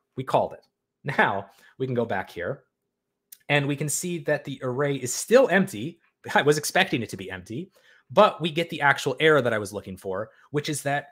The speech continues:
you do not have the required permissions for this endpoint. Well, that's interesting. What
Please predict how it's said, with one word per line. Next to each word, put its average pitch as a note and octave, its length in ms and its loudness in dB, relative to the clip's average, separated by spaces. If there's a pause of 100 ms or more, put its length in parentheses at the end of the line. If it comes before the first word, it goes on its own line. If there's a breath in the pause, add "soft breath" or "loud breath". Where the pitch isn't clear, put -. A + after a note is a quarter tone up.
you C#3+ 140 -4
do A3+ 140 -2
not D#3 260 0
have C#3+ 240 -2
the F3 80 -6
required C3+ 500 -4
permissions D3 680 -6
for - 160 -6
this - 320 -6
endpoint. - 600 -6 (340)
Well, A3+ 80 -2
that's F#4+ 140 -2
interesting. D3+ 440 -2
What G#3 180 -2